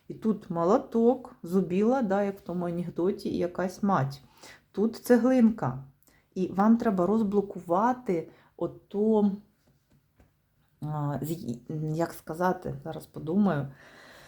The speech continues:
е, рису характеру, яка допоможе вам прийняти допомогу. О, дивіться, як хорошо сказала. Оскільки в нас є всі такі незалежні, самостійні, кажуть: «Я сама зроблю, я вже не можу, вже, вже така уставша, мама мія», але ні, я сама, бо я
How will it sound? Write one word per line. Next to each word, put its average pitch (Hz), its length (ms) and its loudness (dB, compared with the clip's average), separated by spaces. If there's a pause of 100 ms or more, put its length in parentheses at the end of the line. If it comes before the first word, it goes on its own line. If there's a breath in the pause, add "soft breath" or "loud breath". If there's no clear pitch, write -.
(200 loud breath)
е, 180 220 6
рису 247 260 6
характеру, 277 600 -2
яка 208 440 -4
допоможе 214 760 2
вам 247 300 0
прийняти 208 500 4
допомогу. 180 760 2
О, 143 200 4 (160)
дивіться, 143 360 -6
як 135 100 -4
хорошо 131 340 -10
сказала. 185 680 0 (320 loud breath)
Оскільки 226 880 -2
в 180 160 -2
нас 202 320 2
є 185 220 2
всі 180 260 -8
такі 170 560 -4 (320 soft breath)
незалежні, 190 840 6
самостійні, 190 880 -2
кажуть: 175 460 -4
«Я 170 100 0
сама 175 400 0
зроблю, 139 480 2
я 160 160 0
вже 180 140 2
не 165 120 -2
можу, 196 340 2
вже, 165 180 -2
вже 165 120 -4
така 156 300 -2
уставша, 180 580 -2
мама 160 300 -4
мія», 196 340 4
але 151 240 0
ні, 220 600 4
я 277 160 4
сама, 247 440 2
бо 202 160 2
я 202 480 0